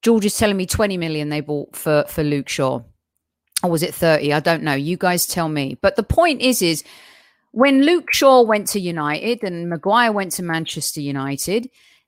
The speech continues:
everyone's like, "Oh, United buying England players of the future, buying England players, um, uh, British players that are gonna emerge, that have a, a trajectory of a,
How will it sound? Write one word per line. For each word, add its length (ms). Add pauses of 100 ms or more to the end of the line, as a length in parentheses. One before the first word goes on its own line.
(380)
everyone's 460
like, 240
"Oh, 260
United 640
buying 480
England 560
players 500
of 200
the 80
future, 720 (280)
buying 520 (500)
England 440
players, 600 (200)
um, 500
uh, 160
British 480
players 320
that 100
are 40
gonna 200
emerge, 720
that 160
have 520
a, 220
a 120
trajectory 880
of 160
a, 220